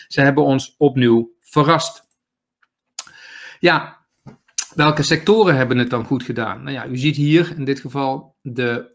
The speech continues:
eh, overzichten en natuurlijk de uitschieter bij uitstek, de, eh, financials, eh, niet, wil ik zeggen, die staan, eh, nog in de minst. Finance, real estate en energy, die hebben het niet zo goed gedaan. Bovenaan het lijstje ziet u staan de technologie sector en de consumenten,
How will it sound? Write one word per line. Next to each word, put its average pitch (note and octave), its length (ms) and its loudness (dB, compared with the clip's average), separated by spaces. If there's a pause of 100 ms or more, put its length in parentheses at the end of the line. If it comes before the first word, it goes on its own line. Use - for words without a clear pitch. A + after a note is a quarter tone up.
(120)
eh, A#2+ 180 -10
overzichten C3+ 640 0
en A#2+ 280 -8
natuurlijk B2 360 -6
de C#3+ 320 -2
uitschieter C#3 560 -4
bij A#2+ 120 -6
uitstek, B2 600 -6
de, A#2 300 -6 (420)
eh, A2+ 220 -10 (380)
financials, C3 800 0
eh, A#2+ 160 -2 (200)
niet, B2+ 380 -2
wil C3+ 260 0
ik C#3 100 -2
zeggen, C#3+ 280 -2
die B2 100 -6
staan, A#2 360 -4
eh, A2 80 -8 (280)
nog C3+ 160 -2
in C3 100 4
de A#2 60 4
minst. C3+ 300 2
Finance, C3 480 0
real B2+ 160 0
estate A#2 320 -2
en A#2+ 80 -6
energy, D#3 380 0
die C#3 120 2
hebben B2 180 -2
het A2+ 120 -4
niet D3 180 2
zo D#3 80 0
goed D3+ 160 2
gedaan. C3 340 -2 (440)
Bovenaan D#3+ 500 4
het B2+ 80 -4
lijstje B2+ 300 -2
ziet A#2 160 -6
u A#2 80 -4
staan A2+ 400 -8
de A#2 120 -14
technologie A#2 420 -6
sector G#2+ 520 -8
en A2+ 300 -20
de A#2+ 200 -18
consumenten, A2 800 -10